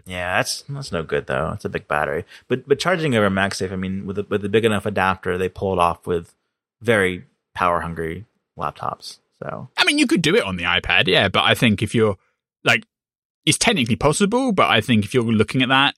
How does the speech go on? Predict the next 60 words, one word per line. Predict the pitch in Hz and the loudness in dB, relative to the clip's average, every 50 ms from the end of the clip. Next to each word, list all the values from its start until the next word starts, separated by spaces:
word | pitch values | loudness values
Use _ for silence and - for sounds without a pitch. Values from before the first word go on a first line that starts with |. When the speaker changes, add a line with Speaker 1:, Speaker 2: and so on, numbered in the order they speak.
| _ | _
Speaker 2:
you're | - 135 104 | -2 0 2
better | 135 123 - 110 | 2 2 2 2
off | 98 - | 0 0
just | - 120 - | -2 -6 -2
having | - 117 104 98 95 92 90 - _ _ _ _ _ _ _ _ _ _ _ _ _ _ _ | 0 0 2 2 0 0 -2 -6 _ _ _ _ _ _ _ _ _ _ _ _ _ _ _
two | - 127 110 | 0 0 2
U | 95 95 | 2 0
S | 92 - | -2 -2
B | - 101 | -2 -4
C | 90 - 98 95 | -2 0 0 -2
ports | 85 - 85 80 65 - - - - - | -2 -2 -8 -10 -8 -10 -12 -12 -6 -4
on | 104 92 85 | -4 -4 -2
the | 82 | -4
iPad. | 78 78 82 - - - - - - _ _ _ | -4 -6 -6 -6 -8 -10 -10 -10 -12 _ _ _
Then | - 107 107 | 0 2 2
it's | 107 95 - | 2 2 0
like | 107 90 - | -2 0 0
a, | 92 | -2
Speaker 1:
Yeah. | 95 98 98 98 | -2 0 0 2
Speaker 2:
then | 104 110 | 2 2
it's | 107 - | 2 2
like | 104 87 | 0 0
the | 85 - | 0 0
thirteen | - 92 87 - 98 | 0 0 0 0 -4
inch | 92 - | -4 0
MacBook | 92 85 82 85 - | -2 -2 -2 -2 -2
Pro, | - 113 98 87 85 - - | 2 2 2 2 2 -4 -6
you | - - 90 | -8 -8 -6
know? | 90 90 104 - _ _ _ _ _ _ - | -6 -6 -8 -10 _ _ _ _ _ _ -4
Or, | 101 95 82 _ _ _ _ _ _ _ _ _ _ _ _ _ _ _ _ _ _ _ _ _ _ _ | -4 -4 -4 _ _ _ _ _ _ _ _ _ _ _ _ _ _ _ _ _ _ _ _ _ _ _
so. | - - | -6 -4
Speaker 1:
I | - 113 | -4 0
don't, | 123 190 226 226 - - | 2 2 2 2 0 -2
I, | - - _ - | -4 -2 _ 2
I | 196 | 2
don't | 214 247 254 | 2 2 0
think | 311 294 247 | 0 0 0
I | 202 | 0
me-, | 151 139 120 - | 0 0 -2 0
I | 123 | 0
mentioned, | 123 117 113 117 123 - - | 0 0 0 -2 -4 -6 -4
I | 143 | -2
don't | 156 - 143 | 0 0 2
know | 139 | 2
if | 123 - | 2 2
I | 107 | 0
mentioned | 92 95 95 95 92 76 | -2 -2 -2 -2 -4 0
it | |
last | 60 71 82 85 104 | 0 0 0 -2 -4
week | 95 90 | -8 -4
or | 90 | -2
not, | 92 87 85 85 - | 0 0 0 0 -2
but | 87 | 0
not | 101 101 87 - | 0 0 0 0
this | - - - | -4 -8 -6
week | 92 85 | -6 -6
at | 76 - | -4 -2
least. | 80 87 87 - | -2 -2 -4 0
But, | - 92 87 73 | 0 0 0 2
um, | 71 87 90 87 85 78 | 2 0 0 -2 -4 -8